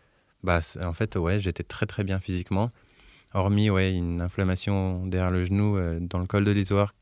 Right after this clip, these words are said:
que j'ai fait de nuit. Là, j'ai vraiment pris peur parce que, bah, c'était terrible, hein, je pédalais sur une jambe. Et bon, j'ai, j'avais pas le choix. Je me suis dit, bah, avec la chaleur qui va arriver, euh, au lever du jour, bah, ça va,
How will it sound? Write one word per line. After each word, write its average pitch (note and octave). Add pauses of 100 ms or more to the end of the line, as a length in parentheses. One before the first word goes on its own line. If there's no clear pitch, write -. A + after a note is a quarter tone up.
(140)
que F#2
j'ai F2+
fait F2
de F2
nuit. F#2+ (520)
Là, G2
j'ai F#2
vraiment F#2
pris G#2
peur A2
parce F2+
que, E2 (120)
bah, -
c'était -
terrible, G2+
hein, F#2+
je -
pédalais F2+
sur F#2
une F2+
jambe. A2+ (840)
Et F2+
bon, F2+
j'ai, D#2+ (160)
j'avais E2+
pas E2+
le E2
choix. G#2
Je F#2+
me E2+
suis E2+
dit, F2+
bah, E2 (260)
avec F2
la F2+
chaleur F#2
qui G2
va F2+
arriver, F#2
euh, E2+ (720)
au G2
lever F2+
du F2+
jour, G#2
bah, E2 (380)
ça -
va, E2